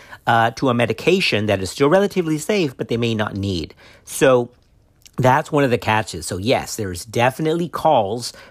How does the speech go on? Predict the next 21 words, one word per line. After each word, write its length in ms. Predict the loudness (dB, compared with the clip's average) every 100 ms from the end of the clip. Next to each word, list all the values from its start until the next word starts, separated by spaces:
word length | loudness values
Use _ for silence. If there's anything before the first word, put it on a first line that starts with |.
| _
for 100 | 0
universal 960 | 0 0 0 2 2 2 0 -4 -6 _ -4
aspirin, 540 | 0 0 -4 -6 -6 -4
and 180 | -4
there 120 | -4 -4
is 240 | -4 -4
data 460 | -2 2 4 4 0
that 160 | -4 -2
show 160 | -2
that 180 | 0 0
it's 140 | -2
cost 320 | -2 -2 -2 -8
effective. 600 | -2 -2 -2 -12 -12 -16 -20 -20 -20
However, 920 | -4 0 0 0 2 2 2 0 2 0
because 420 | -4 -2 -2 0
it 80 | -4
can 80 |
happen 360 | -2 -2 -2 -2
at 200 | -2 -4 -4
anywhere 280 | -2 -2
from 160 | -2